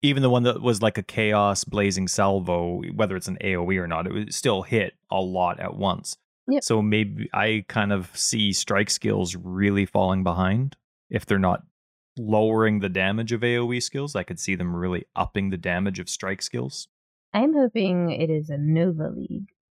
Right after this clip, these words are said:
Speaker 2: since they've taken these, uh, distinctions to make certain spells Novas, like the Nova tag.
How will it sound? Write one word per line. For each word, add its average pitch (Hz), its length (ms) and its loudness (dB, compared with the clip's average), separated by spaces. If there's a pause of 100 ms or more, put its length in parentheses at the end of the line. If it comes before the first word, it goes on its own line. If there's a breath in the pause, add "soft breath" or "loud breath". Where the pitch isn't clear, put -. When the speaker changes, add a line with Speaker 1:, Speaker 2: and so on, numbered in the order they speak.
(240)
Speaker 2:
since 180 260 0
they've 160 300 4
taken 180 340 2
these, 170 380 2
uh, 156 280 4
distinctions 175 680 -2
to 170 80 -2
make 160 200 0
certain 170 380 0
spells 170 640 0
Novas, 165 840 2
like 165 180 -2
the 170 80 2
Nova 165 440 4
tag. 175 480 0